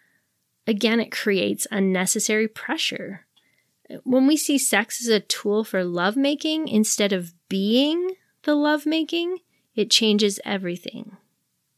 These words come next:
So let me read that again. When we see sex as a tool for lovemaking instead of being the lovemaking, it changes everything. All of a sudden, we can be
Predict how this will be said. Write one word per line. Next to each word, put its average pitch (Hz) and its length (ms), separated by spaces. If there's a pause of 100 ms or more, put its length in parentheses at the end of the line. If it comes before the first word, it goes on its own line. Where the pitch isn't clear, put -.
(920)
So - 140
let 196 60
me 196 120
read 185 160
that - 180
again. 190 340 (500)
When 226 140
we 269 100
see 294 240
sex - 440
as 180 160
a 170 80
tool 208 640
for 202 200
lovemaking 170 800 (520)
instead 208 340
of 170 240
being 233 640 (140)
the 180 120
lovemaking, 165 800 (120)
it 190 180
changes 175 460
everything. 247 500 (1160)
All 330 160
of 453 100
a 440 40
sudden, 240 420
we 233 120
can 320 200
be 311 240